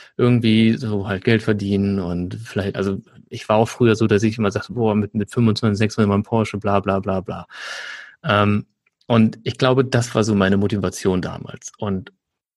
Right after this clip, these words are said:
das habe ich dann irgendwann eingesehen und akzeptiert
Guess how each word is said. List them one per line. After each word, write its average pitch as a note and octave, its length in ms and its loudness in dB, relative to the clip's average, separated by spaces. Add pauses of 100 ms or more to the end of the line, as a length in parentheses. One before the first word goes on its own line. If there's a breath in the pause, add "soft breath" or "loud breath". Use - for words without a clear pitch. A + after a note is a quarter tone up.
(520)
das - 220 -12
habe B2+ 160 0
ich - 80 -6
dann A2+ 160 0
irgendwann A2+ 580 2
eingesehen C3+ 640 0
und B2 120 -2
akzeptiert A#2+ 960 -4